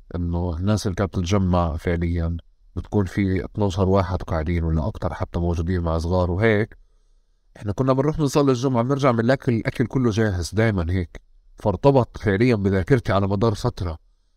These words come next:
غير قضية المدرسة اللي هو في الوقت تبع الطلاب بس يرجعوا، بس تعي نبلش من هون. هذه أكلة الجمعة أول شي قبل رمضان. بظن يوم الجمعة بثقافتنا اللي مربوط ب-،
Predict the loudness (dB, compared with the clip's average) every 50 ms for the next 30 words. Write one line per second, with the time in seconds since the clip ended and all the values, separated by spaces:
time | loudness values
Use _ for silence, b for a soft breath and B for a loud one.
0 | _ _ 0 2 2 2 4 2 2 4 4 4 4 4 4 4 4 4 4 2
1 | 2 0 0 0 -2 -2 -2 -2 -2 -2 -4 -6 -6 -4 -4 -2 -2 0 0 0
2 | 0 2 0 0 0 0 2 2 2 2 2 0 0 0 0 0 0 -2 -6 -6
3 | -4 -4 -2 0 0 -2 -2 -4 -4 -2 2 2 2 2 2 -2 -4 -2 -2 -2
4 | -2 0 -2 -2 -2 -2 -4 -6 -6 -12 _ _ _ _ -2 0 2 2 2 2
5 | 4 4 4 4 0 0 -2 -2 -2 0 2 2 2 2 2 0 0 2 2 0
6 | 0 0 -4 -8 -4 -4 -4 -2 -2 -4 -2 2 2 2 4 4 2 2 2 2
7 | 0 0 0 -2 -2 0 2 0 2 2 2 2 0 0 0 2 0 0 -2 -4
8 | -8 _ _ _ _ _ _ _ _ _ _ _ -4 -2 0 2 4 4 4 4
9 | 4 2 2 2 2 4 4 4 4 2 -2 -2 -2 -2 0 0 -2 -2 0 0
10 | 2 4 4 4 4 2 2 2 2 2 2 2 0 0 -2 0 2 2 2 2
11 | 0 -2 0 2 2 2 2 2 0 0 -2